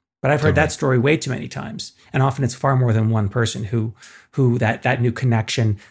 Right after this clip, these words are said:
Speaker 1: leads to these other opportunities. And it just creates the snowball of, uh, possibilities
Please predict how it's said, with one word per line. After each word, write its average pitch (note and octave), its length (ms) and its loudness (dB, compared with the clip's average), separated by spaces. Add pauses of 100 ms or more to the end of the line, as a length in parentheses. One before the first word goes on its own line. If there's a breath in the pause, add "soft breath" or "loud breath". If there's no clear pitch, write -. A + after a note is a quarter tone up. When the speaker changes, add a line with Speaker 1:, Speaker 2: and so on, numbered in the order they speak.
(100)
Speaker 1:
leads A#2 240 -2
to - 60 -18
these A2+ 160 0
other A2 200 2
opportunities. G#2+ 640 0
And A#2 80 0
it G#2 60 -4
just - 200 -8
creates C3 400 0
the A#2+ 120 -10
snowball A2+ 640 -2 (280 soft breath)
of, A2 300 0
uh, G#2+ 160 2
possibilities A2 920 -2